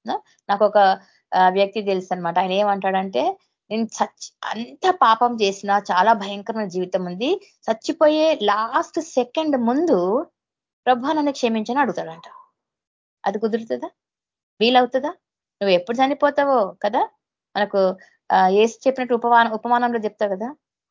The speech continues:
"నా ప్రాణమా తినుము, తాగుము, సుఖించుము" అన్నప్పుడు, ఏ జామున ఈ నీ ఆత్మను తీసుకొని పోతాడో నీకు తెలుసా? మనకు తెలియదు. కాబట్టి ప్రతిదినము సిద్ధపడదాం కదా. మేలుకోవాలి, ఆత్మలో మేలుకోవడం అంటే మనం నిద్రపోకుండా ఉండడం అని కాదు.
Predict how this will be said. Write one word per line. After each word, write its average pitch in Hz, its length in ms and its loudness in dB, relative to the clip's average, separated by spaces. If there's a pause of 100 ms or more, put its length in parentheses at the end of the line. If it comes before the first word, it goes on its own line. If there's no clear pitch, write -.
(520)
"నా 208 60 4
ప్రాణమా 214 440 0
తినుము, 226 300 -2
తాగుము, 214 400 2
సుఖించుము" 196 720 -8 (340)
అన్నప్పుడు, 190 440 -2 (580)
ఏ 202 200 2
జామున 208 380 2
ఈ 226 200 0
నీ 202 260 -4
ఆత్మను 196 400 0
తీసుకొని 202 380 -8
పోతాడో 202 280 -2
నీకు 180 140 -8
తెలుసా? 196 440 -2 (1200)
మనకు 185 140 -4
తెలియదు. 175 420 -2 (100)
కాబట్టి 208 280 0
ప్రతిదినము 277 680 2
సిద్ధపడదాం 190 640 -2 (440)
కదా. 247 220 0 (300)
మేలుకోవాలి, 247 500 2
ఆత్మలో 247 360 0
మేలుకోవడం 226 540 0
అంటే 214 180 -4
మనం 202 200 -4
నిద్రపోకుండా 214 540 -2
ఉండడం 208 240 0
అని 202 100 -4
కాదు. 180 420 0